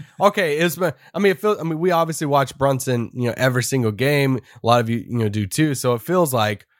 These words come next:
eye test here. It's like, "Oh man, Brunson, man, he draws charges all the time." But, you know, you're obviously not watching every single game of every other team too. So to hear that, I'm like, "Okay, well, my eyes are not deceiving me."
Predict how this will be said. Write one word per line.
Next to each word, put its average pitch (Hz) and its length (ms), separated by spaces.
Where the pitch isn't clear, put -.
eye 156 220
test 117 340
here. 104 220
It's 104 100
like, 113 160
"Oh 120 140
man, 127 200
Brunson, 147 480
man, 110 200
he 185 140
draws 175 340
charges 120 420
all 110 220
the 113 60
time." 165 300
But, 185 180
you 202 160
know, 170 60
you're 156 200
obviously 170 320
not 139 260
watching 127 460
every 123 180
single 120 240
game 117 220
of 107 140
every 107 220
other 120 180
team 107 260
too. 143 380
So 160 200
to 156 80
hear 190 220
that, 180 120
I'm 160 100
like, 143 220
"Okay, 127 440
well, 147 400
my 131 280
eyes 127 280
are 110 80
not 117 320
deceiving 101 440
me." 95 260